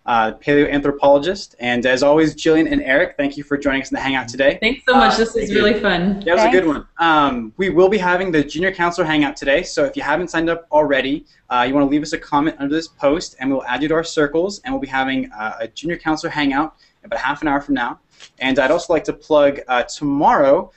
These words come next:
Speaker 1: for Saturday, we're gonna have a special event with Adam Savage. Uh, we're gonna be going to his workshop, and uh, I'll be interviewing Adam, uh, hanging out with him for a while, and that'll be at ten A M,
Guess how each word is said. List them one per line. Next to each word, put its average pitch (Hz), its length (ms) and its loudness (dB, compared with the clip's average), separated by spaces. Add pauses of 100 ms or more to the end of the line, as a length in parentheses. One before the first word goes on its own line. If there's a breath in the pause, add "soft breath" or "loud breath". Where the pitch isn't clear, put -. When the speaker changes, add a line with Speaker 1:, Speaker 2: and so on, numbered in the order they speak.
(140 soft breath)
Speaker 1:
for 147 100 -2
Saturday, 170 460 0
we're 139 100 0
gonna 147 120 0
have 143 140 -2
a 127 80 -2
special 180 440 -2
event 151 240 -2
with 123 160 -12
Adam 156 260 -2
Savage. 160 600 -4
Uh, 123 240 -2
we're 151 80 -2
gonna 156 120 2
be 143 60 -6
going 151 180 2
to 139 100 -8
his 143 260 -6
workshop, 170 560 -2
and 127 320 -8
uh, 123 60 -4
I'll 117 100 -4
be - 80 -20
interviewing 143 340 0
Adam, 151 340 -4 (300)
uh, 117 80 -4
hanging 143 220 0
out 143 80 0
with 143 100 -8
him 156 100 0
for 156 140 -4
a 151 40 2
while, 139 320 2
and 127 120 -4
that'll 170 160 -2
be 165 100 0
at - 140 -8
ten 190 380 -10
A 175 140 -6
M, 147 300 -4